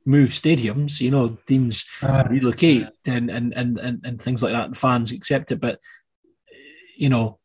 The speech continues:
Speaker 1: and, and certainly teams fold and teams disappear.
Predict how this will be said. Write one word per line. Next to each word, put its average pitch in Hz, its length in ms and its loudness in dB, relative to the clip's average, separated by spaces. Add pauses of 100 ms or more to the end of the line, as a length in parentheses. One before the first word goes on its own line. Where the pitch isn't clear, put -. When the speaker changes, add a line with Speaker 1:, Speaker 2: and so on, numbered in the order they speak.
(140)
Speaker 1:
and, 131 160 -2
and 131 260 0
certainly 135 300 0
teams 123 520 0 (360)
fold 139 460 2
and 117 180 0
teams 123 240 2
disappear. 135 720 0